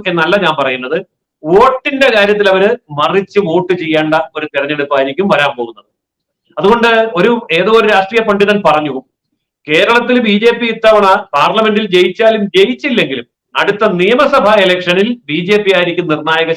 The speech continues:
ശക്തി. ഞാൻ ഈ പറഞ്ഞ വസ്തുതകളെ ഉൾക്കൊണ്ടുകൊണ്ടാണ് അദ്ദേഹം അങ്ങനെ പറഞ്ഞത് എന്ന് ഞാൻ കരുതുന്നു. അപ്പോൾ കേരളത്തിൽ ബി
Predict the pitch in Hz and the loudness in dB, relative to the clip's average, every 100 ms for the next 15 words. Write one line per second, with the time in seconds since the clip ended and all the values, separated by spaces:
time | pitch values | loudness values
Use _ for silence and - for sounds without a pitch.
0 | 170 - 147 139 _ _ _ - 165 226 | -6 -12 -14 -16 _ _ _ -4 -2 -2
1 | 226 220 220 202 196 220 220 208 214 208 | 0 0 2 0 0 -2 2 4 2 -2
2 | _ _ 170 170 220 220 220 208 185 180 | _ _ -6 -2 0 2 2 0 0 0
3 | 185 180 180 180 165 160 190 196 196 185 | 2 2 2 0 2 0 0 0 -2 -2
4 | 185 180 175 156 170 156 - _ _ _ | -2 0 0 -2 0 -4 -6 _ _ _
5 | _ _ _ - 226 262 262 254 185 226 | _ _ _ -6 0 4 4 2 0 0
6 | 262 262 262 285 - _ _ - | 2 0 -2 -4 -10 _ _ -2